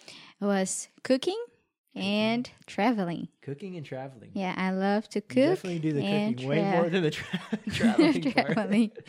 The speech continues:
Speaker 1: Yeah, but
Speaker 2: Yeah.
Speaker 1: I love traveling, and especially the one, the trips that are prom-, promoted. I don't know, that God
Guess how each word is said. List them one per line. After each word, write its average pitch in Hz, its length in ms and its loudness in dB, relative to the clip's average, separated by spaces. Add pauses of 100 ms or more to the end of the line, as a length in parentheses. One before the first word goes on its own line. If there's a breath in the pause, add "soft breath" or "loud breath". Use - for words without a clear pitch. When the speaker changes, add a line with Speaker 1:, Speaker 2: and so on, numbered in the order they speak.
(440 loud breath)
Speaker 1:
Yeah, 208 120 0
but 233 140 4
Speaker 2:
Yeah. 247 100 6
Speaker 1:
I 254 80 4
love 247 280 4
traveling, 208 720 0
and 214 140 0
especially 247 580 0
the 233 160 2
one, 202 400 -4
the 196 160 -4
trips 254 420 -2
that 196 220 0
are 196 260 -2 (520 soft breath)
prom-, 214 460 -4 (280)
promoted. 175 560 -8 (200)
I 185 100 -4
don't 185 100 -2
know, 170 180 -8 (280 loud breath)
that 214 200 0
God 220 460 4